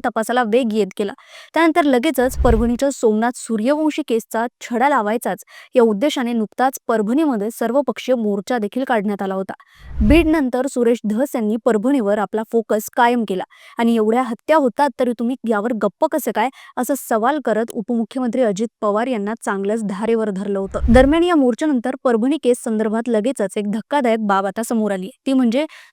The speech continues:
सोमनाथ सूर्यवंशीचा भाऊ प्रेमनाथ याने पोलिसांनी आपल्याला पन्नास लाख रुपये आणि सरकारी नोकरीचा आमिष दाखवून गप्प राहण्याचा सल्ला दिला होता, असा खळबळजनक गौप्यस्फोट केलाय. आता सोमनाथच्या भावानेच असं वक्तव्य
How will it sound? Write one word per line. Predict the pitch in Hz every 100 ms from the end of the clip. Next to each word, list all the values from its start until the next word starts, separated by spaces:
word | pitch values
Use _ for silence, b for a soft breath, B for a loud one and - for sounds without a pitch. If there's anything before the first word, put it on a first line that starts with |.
| -
सोमनाथ | 285 262 320
सूर्यवंशीचा | - 254 285 294 240 240 240
भाऊ | 202 208
प्रेमनाथ | - 240 240 254 202 190
याने | 220 220
पोलिसांनी | - 226 269 254 214
आपल्याला | 240 202 214 226 -
पन्नास | 233 214 294 302
लाख | 269 -
रुपये | 240 240 247
आणि | 254
सरकारी | 240 202 226 240
नोकरीचा | 220 208 220 -
आमिष | 185 190 277 233
दाखवून | 214 - 233 240
गप्प | 214 190 -
राहण्याचा | 311 285 247 233 247
सल्ला | 214 208
दिला | 247 220
होता, | 196 185 196 B B B -
असा | 269 -
खळबळजनक | 269 226 302 254 240
गौप्यस्फोट | 233 202 185 226 - 220 -
केलाय. | 220 190 - B B B -
आता | 302 349
सोमनाथच्या | 311 269 302 302
भावानेच | 277 226 214 226 320 -
असं | 247 269
वक्तव्य | 233 - 226 208